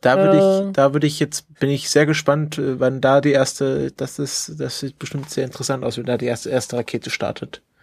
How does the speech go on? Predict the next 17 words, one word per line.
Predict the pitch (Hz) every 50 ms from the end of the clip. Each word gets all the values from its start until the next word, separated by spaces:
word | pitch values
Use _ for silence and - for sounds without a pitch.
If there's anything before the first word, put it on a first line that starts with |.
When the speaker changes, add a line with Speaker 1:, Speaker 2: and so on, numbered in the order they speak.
| _ -
Speaker 2:
Ja, | 185 180 180
ich | 190 175 175
glaub | - 180 175 175
zweitausendachtzehn | - - 185 180 180 196 190 185 175 165 185 - - - 180 165 151
oder | 151 147 151 147
so, | 151 156 147
ne? | 151 160 196 226 - - - - - - - - - - - -
Speaker 1:
So | - - 113
weit | 117 123 -
ist | 147 -
das | 151 147 -
ja | -
auch | 143 147
nicht | 147 127
mal | 117 120 113
weit | 117 113 113 - -
weg. | 120 - - - _